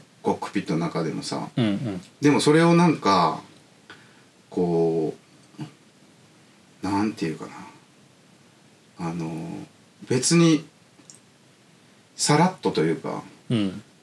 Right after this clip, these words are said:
Speaker 1: やってるというかさ。
Speaker 2: うんうんうん。
Speaker 1: で、あと地味な、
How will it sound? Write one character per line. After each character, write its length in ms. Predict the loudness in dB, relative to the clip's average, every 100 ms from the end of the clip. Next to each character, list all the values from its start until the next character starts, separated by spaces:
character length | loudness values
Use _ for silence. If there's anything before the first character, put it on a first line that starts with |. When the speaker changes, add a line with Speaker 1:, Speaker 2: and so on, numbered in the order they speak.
| -6
Speaker 1:
や 120 | -6
っ 40 |
て 200 | -6 -6
る 100 | -6
と 100 | -4
い 100 | -8
う 80 | -8
か 140 | -10 -2
さ。 80 |
Speaker 2:
う 20 | -2
ん 40 |
う 20 |
ん 640 | -2 -4 -6 -6 -8 -8 -14 _ _ -20 -20 -20 _ _
う 20 | -4
ん。 40 |
Speaker 1:
で、 440 | 0 2 2 2 2
あ 100 | 0
と 80 | 2
地 240 | 4 6
味 300 | 6 6 2
な、 220 | -2 -2